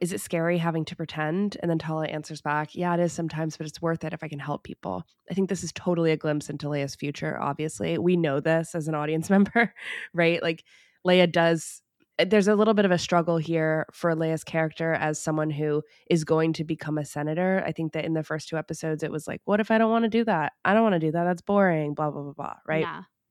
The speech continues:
Speaker 1: And then later with her, like, when she does become a senator, she will become a double agent for the rebellion and risk so much to be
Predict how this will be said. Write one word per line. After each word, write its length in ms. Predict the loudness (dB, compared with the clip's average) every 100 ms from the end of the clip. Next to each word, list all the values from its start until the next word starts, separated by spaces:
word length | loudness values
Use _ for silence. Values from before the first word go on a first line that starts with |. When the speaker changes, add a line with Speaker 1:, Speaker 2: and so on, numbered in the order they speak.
| 0
Speaker 1:
And 80 | 4 6
then 100 | 6
later 480 | 4 2 0 0 -2
with 180 | -4
her, 420 | -4 -4 -2 -4 -6
like, 100 | -8 -2
when 200 | 0 0
she 160 | 0
does 180 | 4 4
become 280 | 2 -2 -2
a 60 | -2
senator, 520 | -4 -4 -2 -2 -4
she 220 | -2 0
will 200 | 0 0
become 540 | -2 -4 -4 -4 -4 -4
a 80 | -4
double 300 | -4 -2 -2
agent 320 | -2 -4 -6
for 80 | -8
the 80 |
rebellion 720 | -6 -2 0 0 -2 -6 -6 -2
and 180 | -2 0
risk 320 | -2 -2 -10
so 240 | -4 -2
much 380 | 0 -2 -4 -8
to 80 | -8
be 240 | -4 -4